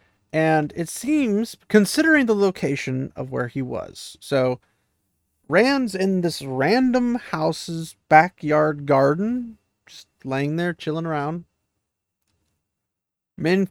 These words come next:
feels the pull, goes to him. And then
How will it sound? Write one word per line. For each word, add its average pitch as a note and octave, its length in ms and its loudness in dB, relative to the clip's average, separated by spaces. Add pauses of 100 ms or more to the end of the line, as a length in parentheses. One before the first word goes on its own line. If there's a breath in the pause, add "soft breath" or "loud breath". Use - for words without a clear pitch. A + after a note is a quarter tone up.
(120)
feels F3+ 260 2
the D3+ 60 -8
pull, D3+ 420 2
goes C#3 320 -2
to B2 160 -4
him. C3 200 -8 (1700)
And D3 180 -4
then D3+ 500 0